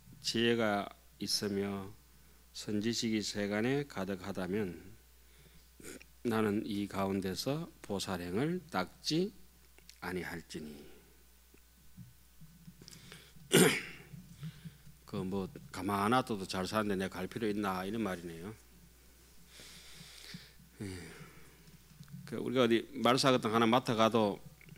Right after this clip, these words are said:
내가 말사를 조금 이렇게 세울 수 있는 데면 좋다 이러는데 좀 욕심 많은 사람은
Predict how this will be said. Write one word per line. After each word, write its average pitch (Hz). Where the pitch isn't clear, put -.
내가 107
말사를 110
조금 104
이렇게 110
세울 143
수 -
있는 120
데면 110
좋다 98
이러는데 92
좀 101
욕심 117
많은 113
사람은 95